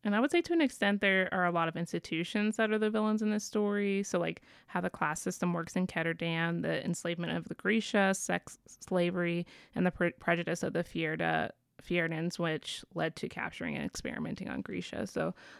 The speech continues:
a lot of it is, like, the way this world works is kind of creating these situations that have put our characters in, like,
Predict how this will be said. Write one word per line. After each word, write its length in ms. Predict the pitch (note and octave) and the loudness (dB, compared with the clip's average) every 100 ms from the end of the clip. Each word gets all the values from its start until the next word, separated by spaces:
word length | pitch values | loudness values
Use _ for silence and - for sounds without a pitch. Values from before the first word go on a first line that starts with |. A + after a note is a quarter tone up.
| - | -4
a 80 | E3+ | 0
lot 180 | E3 | 4
of 120 | F3 E3 | 2 0
it 120 | D#3+ | -2
is, 200 | D#3+ - | -2 -4
like, 160 | E3 - - | -6 -6 -2
the 360 | D#3+ D#3 D#3+ - _ - | 0 2 -2 -8 _ -2
way 240 | E3+ E3+ | 2 2
this 240 | E3 D#3+ | 2 -2
world 240 | E3 D#3+ D#3+ | -2 -4 -4
works 480 | D#3 D3+ D3+ - - | -2 -2 -2 -10 -6
is 200 | E3 - | -6 -6
kind 340 | - D#3 D#3 | -6 -4 -4
of 340 | D#3+ D#3 E3 - _ _ _ - | -4 -4 -6 -10 _ _ _ -8
creating 360 | E3 D#3+ D#3 | -2 0 0
these 160 | D#3+ D#3+ | -2 -4
situations 920 | - - E3 E3 - E3 D#3 E3 - - - | -6 -4 -4 -4 -4 -4 -4 -6 -12 -10 -4
that 140 | D#3+ | -2
have 160 | D#3+ - | -2 -4
put 160 | - | -4
our 120 | D#3+ | -4
characters 720 | D#3+ - - - - F3+ - _ | -6 -8 -8 -8 -8 -8 -14 _
in, 420 | F3 D#3+ F3 F3+ _ - - _ - | -6 -4 -4 -6 _ -20 -20 _ -8
like, 260 | - - | -8 -8